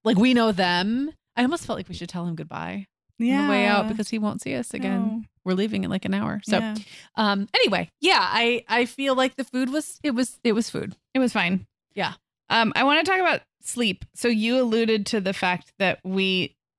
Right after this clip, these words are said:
Speaker 2: think this is the first time we've ever shared a bed in,
Speaker 1: Yeah.
Speaker 2: in eight years of traveling together.
Speaker 1: Mm-hmm.
Speaker 2: Um, and that was because when we checked
Speaker 1: And neither of us
Speaker 2: in
Speaker 1: sleeps with pants on.
Speaker 2: No,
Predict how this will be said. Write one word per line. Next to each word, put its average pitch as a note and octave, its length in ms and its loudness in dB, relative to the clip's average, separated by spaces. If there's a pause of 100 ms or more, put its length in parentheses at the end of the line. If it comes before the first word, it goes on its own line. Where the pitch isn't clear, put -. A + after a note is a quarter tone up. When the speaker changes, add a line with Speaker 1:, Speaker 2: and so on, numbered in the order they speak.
(140)
Speaker 2:
think G4 220 -2
this C#4+ 180 -2
is A3+ 140 0
the G3 100 -2
first G#3+ 360 -4
time G3 260 0
we've F#3+ 180 0
ever F3 280 0
shared F3+ 500 0
a E3 60 -2
bed D#3+ 520 -2
in, F#3+ 280 0
Speaker 1:
Yeah. E3 200 -8 (160)
Speaker 2:
in G3 380 0
eight G3+ 220 0
years F#3 380 0
of E3+ 280 -4 (220)
traveling E3+ 420 0
together. D3 500 -2 (120)
Speaker 1:
Mm-hmm. G3 340 -2 (480)
Speaker 2:
Um, G#3 500 2
and A3 160 4
that A#3+ 180 2
was C4+ 180 0
because A3+ 360 -2
when A3+ 100 0
we G#3+ 120 0
checked A3 220 4
Speaker 1:
And G#3+ 80 6
neither A#3 260 4
of G#3+ 80 4
us F#3+ 100 4
Speaker 2:
in F3 60 -2
Speaker 1:
sleeps F3+ 220 -2
with E3 120 -10
pants D#3+ 300 -8
on. - 240 -14 (260)
Speaker 2:
No, G#3 500 2